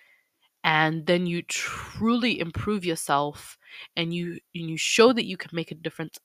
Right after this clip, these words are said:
inshallah, Allah subhanahu wa ta'ala will forgive you. And I think it's something that, honestly, I don't get why we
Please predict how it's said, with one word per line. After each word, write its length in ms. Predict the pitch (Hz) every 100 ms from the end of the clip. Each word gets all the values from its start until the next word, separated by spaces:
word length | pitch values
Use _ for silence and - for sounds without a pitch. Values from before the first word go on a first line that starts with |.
| -
inshallah, 640 | 202 - - - 233 262
Allah 460 | 208 185 208 202 196
subhanahu 300 | - 185 180
wa 40 |
ta'ala 160 | 156 160
will 120 | 156
forgive 360 | - 156 156 147
you. 160 | 147 151 - _ _ _ _ _ _ _ _ -
And 120 | 208 185
I 80 |
think 180 | 180 214
it's 120 | 208
something 280 | - 220 220
that, 220 | 196 180 - - - - _ _ _ -
honestly, 680 | 202 277 285 - 196 175 - _ _ _
I 120 | 180
don't 280 | 202 247 196
get 400 | 185 220 226 -
why 240 | 175 170 170 147
we 240 | 170 175